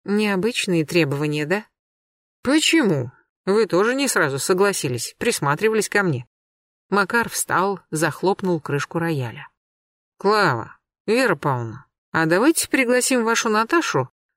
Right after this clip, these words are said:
Она Наталья Эдуардовна, ей шестьдесят четыре года", спокойно объявила Вера Павловна. "Наталью Эдуардовну в ресторан.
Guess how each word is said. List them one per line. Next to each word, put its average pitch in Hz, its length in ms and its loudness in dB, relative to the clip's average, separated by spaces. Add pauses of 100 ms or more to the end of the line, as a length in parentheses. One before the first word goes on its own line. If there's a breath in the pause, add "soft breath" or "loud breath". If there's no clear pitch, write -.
(120)
Она 202 400 2
Наталья 233 560 0
Эдуардовна, 151 640 0
ей 185 260 4
шестьдесят 196 640 0
четыре 208 440 2
года", 131 480 -4 (140)
спокойно 175 520 0
объявила 147 440 2
Вера 151 280 2
Павловна. 131 480 -8 (600)
"Наталью 165 640 2
Эдуардовну 262 640 2
в 160 80 0
ресторан. 147 720 0